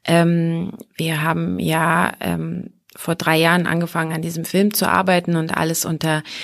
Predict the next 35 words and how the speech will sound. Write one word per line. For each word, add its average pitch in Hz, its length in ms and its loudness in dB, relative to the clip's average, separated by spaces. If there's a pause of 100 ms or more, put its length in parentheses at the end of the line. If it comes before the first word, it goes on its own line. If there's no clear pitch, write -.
(220)
sehr, 160 220 2
sehr 160 220 4
einfachen 156 720 0
Verhältnissen 185 800 2
gemacht. 180 460 2
Das 156 80 -6
ist - 80 -6
ja 151 80 -2
ein - 100 -2
Abschlussfilm, 165 800 -2 (100)
ähm, 156 460 -2
von 151 240 -4
der 156 160 0
Filmhochschule 156 560 -2
München 175 680 4
und, 147 320 -4
äh, 147 220 -4 (340)
das - 180 -4
ganze 151 300 0
Team, 185 340 4
die 160 60 -2
Produktion 175 680 0
und, 139 260 -4
äh, 147 220 0 (520)
und, 147 360 2
ähm, 147 600 2
ähm, 151 360 0
ja, 147 340 -2
alle 160 160 0
anderen 175 400 4 (340)
haben 160 400 0
da 160 140 4
sehr 165 200 4
viel 175 380 4
Energie, 175 640 4